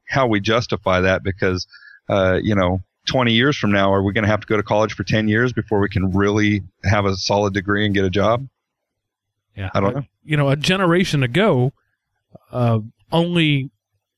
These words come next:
Speaker 2: specialists, only a small section of, of people went to college at all. And it was considered a privilege, and it was a rare thing, and the vast majority of people didn't.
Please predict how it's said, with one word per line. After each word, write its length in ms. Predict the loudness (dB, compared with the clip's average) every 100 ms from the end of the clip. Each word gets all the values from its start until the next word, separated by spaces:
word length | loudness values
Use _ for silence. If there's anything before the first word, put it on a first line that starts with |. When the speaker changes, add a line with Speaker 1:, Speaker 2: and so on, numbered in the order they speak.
| _
Speaker 2:
specialists, 800 | -8 -2 0 0 0 0 -2 -2
only 260 | 0 2 0
a 100 | 0
small 420 | -2 0 2 0
section 800 | 0 -2 -4 -2 -2 0 -2 -4
of, 460 | -2 0 2 -2 -6 -2
of 260 | -2 0
people 300 | -2 -2 0
went 200 | 0 -2
to 80 | -4
college 420 | -2 0 0 -2 -2
at 160 | 0 2
all. 360 | 0 -2 -8 _ _ _ _ -4
And 140 | -2
it 60 | 0
was 100 | 0
considered 380 | -2 0 0 -2
a 40 |
privilege, 480 | 0 -2 0 -2 0
and 80 | 0
it 40 |
was 140 | 0
a 40 | 2
rare 240 | 2 0
thing, 400 | 0 0 0 0
and 240 | 0 0 -4 -12 -4
the 80 | 0
vast 320 | 0 0 -2
majority 360 | -2 2 2 0
of 60 |
people 280 | -2 -2 -2
didn't. 440 | -2 -2 -4 -16